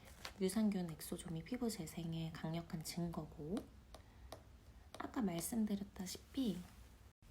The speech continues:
탄력 시트라는 게 페이스 라인을 부드럽게 감싸서 끌어올려줬을 때, 이렇게 끌어올려줬을 때 떨어지지 않고 고정이 되어 있기 때문에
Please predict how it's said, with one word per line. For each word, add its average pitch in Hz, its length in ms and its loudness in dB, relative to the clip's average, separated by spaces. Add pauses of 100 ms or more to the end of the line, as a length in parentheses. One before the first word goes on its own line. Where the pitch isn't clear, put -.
(920)
탄력 294 360 -2
시트라는 214 1200 2
게 202 280 4
페이스 320 540 2
라인을 165 800 0
부드럽게 185 540 -2
감싸서 160 540 -6 (120)
끌어올려줬을 165 1040 0
때, 196 280 2 (100)
이렇게 - 220 -10
끌어올려줬을 175 960 -2
때 185 300 -4
떨어지지 294 640 0
않고 156 400 -4
고정이 220 480 2
되어 151 240 -6
있기 - 240 -10
때문에 180 600 4